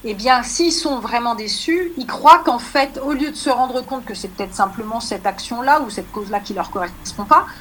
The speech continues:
ils pensent que c'est finalement cet engagement et tout, ça nourrit pas plus, et ils laissent tomber. Donc c'est terrible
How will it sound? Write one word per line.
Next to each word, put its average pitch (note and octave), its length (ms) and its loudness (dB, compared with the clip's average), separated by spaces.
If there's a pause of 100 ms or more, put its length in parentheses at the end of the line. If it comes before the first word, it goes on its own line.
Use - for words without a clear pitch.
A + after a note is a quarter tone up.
(320)
ils B3 200 -4
pensent D#4+ 320 8
que - 100 2
c'est D4 400 0 (220)
finalement A#3 480 2
cet A3+ 260 -2
engagement G#3 460 0
et G#3 80 -2
tout, C#4 280 -6
ça A3+ 200 0
nourrit G#3+ 260 -4
pas G#3+ 160 -2
plus, C#4 500 -4
et A#3 120 -4
ils G#3+ 80 -8
laissent A#3+ 200 -6
tomber. F#3 300 -6 (540)
Donc G#3+ 100 -8
c'est D4 140 2
terrible D#4 460 2